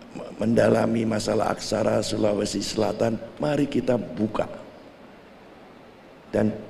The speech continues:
perluas. Sehingga protes yang tadi Pak Jasire sampaikan bahwa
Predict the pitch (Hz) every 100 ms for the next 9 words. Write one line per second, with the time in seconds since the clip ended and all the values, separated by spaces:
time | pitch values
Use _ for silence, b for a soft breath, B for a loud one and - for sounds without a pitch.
0 | - - - 107 107 110 - - - -
1 | - - - - - - - - 123 120
2 | 135 139 - - - - - - - -
3 | - - - - - - - - - -
4 | 107 104 - 117 110 110 - 104 107 107
5 | - 101 98 - - 104 98 104 98 95
6 | 101 95 110 110 110 95 87 101 -